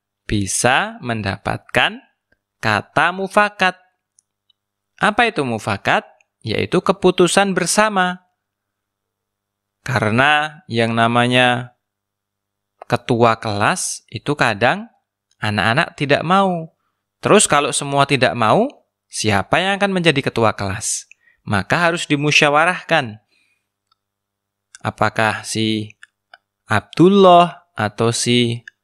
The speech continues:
Hamzah atau si Fulan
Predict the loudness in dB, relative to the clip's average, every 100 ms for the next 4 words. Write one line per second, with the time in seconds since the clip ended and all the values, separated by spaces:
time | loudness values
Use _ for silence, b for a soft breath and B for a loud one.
0 | -4 0 0 0 2 2 0 -4 _ _
1 | -8 -4 0 0 2 0 2 0 -4 _
2 | _ _ _ _ -4 0 4 4 2 -4
3 | -16